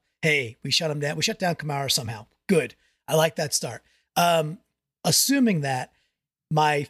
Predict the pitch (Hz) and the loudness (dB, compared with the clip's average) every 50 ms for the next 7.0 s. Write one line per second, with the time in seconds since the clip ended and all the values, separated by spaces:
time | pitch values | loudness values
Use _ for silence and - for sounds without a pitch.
0 | _ _ - 247 262 262 247 233 208 180 156 - - 175 160 151 143 147 160 147 | _ _ 4 6 6 6 6 4 2 2 0 -2 -2 0 0 0 0 0 0 -2
1 | 143 131 120 156 147 143 143 143 - _ _ _ _ _ _ _ _ 151 143 131 | -2 0 2 2 2 2 0 -2 -6 _ _ _ _ _ _ _ _ -6 -2 0
2 | 165 160 156 156 151 147 135 - - 254 220 214 202 - - - - 175 165 175 | 2 2 2 0 0 0 0 2 4 6 6 4 4 0 -4 -6 -4 -2 -2 -2
3 | 185 170 - - 160 147 143 143 135 135 139 170 - - - 147 - 156 143 - | -4 -6 -6 -6 -4 -4 -4 -6 -4 -4 -4 -2 0 -2 -2 0 2 2 2 2
4 | 151 147 143 143 143 147 147 147 143 131 - - _ _ - 175 175 165 156 151 | 0 -2 -2 -2 -2 0 0 -2 -2 -4 -6 -10 _ _ 0 2 2 2 2 0
5 | - - _ - 170 165 156 143 151 - - - 196 185 - 170 175 156 151 170 | -4 -8 _ -2 2 2 2 2 2 0 0 2 2 2 2 0 -2 0 2 2
6 | 165 214 - 156 170 185 185 170 147 120 - 180 175 170 170 165 147 170 - | 0 0 0 0 2 4 4 2 2 2 0 0 2 2 0 -2 -4 -6 -8